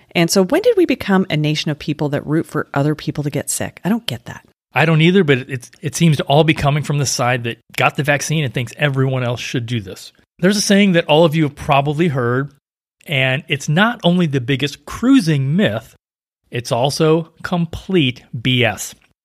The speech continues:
Speaker 2: And it's a talking point for people who are completely clueless when it comes to cruising.
Speaker 1: Yeah, and that is that cruise ships are floating petri dishes.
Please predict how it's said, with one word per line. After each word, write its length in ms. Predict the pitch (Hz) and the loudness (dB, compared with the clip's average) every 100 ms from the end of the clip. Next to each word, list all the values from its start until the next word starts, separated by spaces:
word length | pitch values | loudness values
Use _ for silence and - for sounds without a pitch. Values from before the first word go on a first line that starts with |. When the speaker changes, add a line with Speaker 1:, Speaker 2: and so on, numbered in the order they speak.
| _ | _
Speaker 2:
And 320 | - 165 196 208 | 0 4 4 4
it's 120 | 208 | 2
a 40 | |
talking 420 | - 208 220 202 - | 2 2 2 0 0
point 380 | 131 143 - | -2 -4 -4
for 120 | - 131 | -6 -6
people 380 | - 147 151 | 0 0 0
who 140 | 139 139 | 2 2
are 100 | 139 | 2
completely 840 | - 143 - - 202 226 233 185 | 0 -4 -4 -4 2 2 2 -2
clueless 920 | - - - 190 240 139 98 98 - | -2 -10 -4 2 4 4 0 -8 -6
when 100 | 127 | -2
it 100 | 127 | -2
comes 380 | - 135 139 147 | 0 0 0 -2
to 140 | - 151 | -4 -6
cruising. 560 | - 117 95 85 92 - _ | -2 -2 -2 -8 -14 -18 _
Speaker 1:
Yeah, 160 | 165 147 | -2 0
and 220 | 160 156 | 0 2
that 260 | 185 233 | 2 2
is 360 | 170 156 151 - | 0 -2 -2 -6
that 220 | 165 147 - | -4 -4 -4
cruise 360 | - 247 311 | -6 -2 0
ships 360 | - 156 147 - - | 0 -2 -2 -6 -2
are 140 | 143 | -2
floating 640 | - - 156 180 208 226 220 | -2 -2 2 4 2 0 -2
petri 380 | - 185 - 131 | -4 -4 -2 -4
dishes. 460 | 117 110 - - | -4 -6 -8 -12